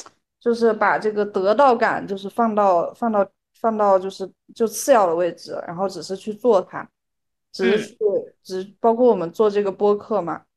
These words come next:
Speaker 1: 对吧？当时其实也不知道要做成什么样子，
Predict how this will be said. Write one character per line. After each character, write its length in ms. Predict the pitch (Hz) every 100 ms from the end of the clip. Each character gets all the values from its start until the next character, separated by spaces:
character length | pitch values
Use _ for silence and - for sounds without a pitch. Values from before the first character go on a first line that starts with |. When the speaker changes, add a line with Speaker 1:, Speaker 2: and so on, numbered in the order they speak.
| -
Speaker 1:
对 80 | -
吧？ 180 | - -
当 160 | - 226
时 320 | 226 190 185 185
其 180 | -
实 300 | 185 190 196 196 _ _ -
也 140 | 196
不 100 | 196
知 160 | 202 214
道 320 | 233 220 185 - -
要 280 | 220 208 190
做 220 | - 226
成 180 | 208 196
什 140 | 196
么 80 | -
样 240 | 196 180
子， 320 | 175 - -